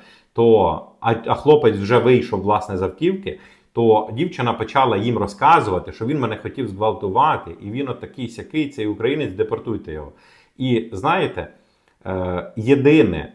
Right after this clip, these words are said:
на мою думку, що спасло цього хлопця і дозволило покарати цю дівчину, це запис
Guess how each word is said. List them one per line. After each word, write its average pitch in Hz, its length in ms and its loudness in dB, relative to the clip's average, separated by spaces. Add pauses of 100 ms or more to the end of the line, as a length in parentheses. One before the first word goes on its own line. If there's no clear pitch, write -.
(100)
на 104 100 -4
мою 117 220 4
думку, 120 300 0
що 104 460 0
спасло - 380 -2
цього 104 200 0
хлопця 113 500 0
і 117 140 -2
дозволило 107 500 2
покарати 107 520 0
цю 95 160 -12
дівчину, 98 520 -8
це 92 320 -6
запис 104 520 0